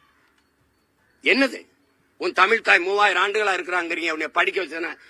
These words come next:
எங்க பாட்டன் வள்ளுவன், கம்பன், கபிலன்லாம் யார் படிக்க வச்ச? நீங்களா? நீங்களா? சேட்டை பண்ணிட்டு அலையக்கூடாது. பள்ளிக்கூடம் திறந்து பல்லாயிரக்கணக்கில் படிக்க வச்சான் என் தாத்தன் காமராஜ். படிக்க பிள்ளைகள் வரல, பசியோட இருந்த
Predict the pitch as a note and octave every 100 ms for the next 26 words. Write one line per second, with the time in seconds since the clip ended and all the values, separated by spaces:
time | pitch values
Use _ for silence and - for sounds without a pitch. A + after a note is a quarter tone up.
0 | - - E3 D3+ F3+ E3 F#3 D#3+ F3 F3
1 | E3+ D#3 E3 F3 D3+ D3+ D#3+ D#3 D#3 D#3
2 | D3+ C#3 C3 C3 C#3+ D#3+ D#3 G3 - _
3 | - - _ _ _ _ - G3+ A3 G3+
4 | G3+ - _ _ _ _ _ _ _ _
5 | _ _ _ _ _ _ _ _ _ _
6 | - - - A3+ A#3 A#3 G3+ G3 F3+ F3
7 | E3+ D3+ A2 G#2+ - D3+ G#3 G#3 F#3+ F3
8 | F3+ F3+ - E3 F3+ E3+ D#3 F3 F3 -
9 | E3 D#3+ E3 D#3 C#3+ C3+ C#3 C#3 C3 B2+
10 | B2 A2+ F2 - _ _ _ _ _ _
11 | _ _ _ - C#3+ G3+ A3 - F#3+ G3+
12 | F#3+ F3 F3 E3 E3+ E3+ G3 E3+ F3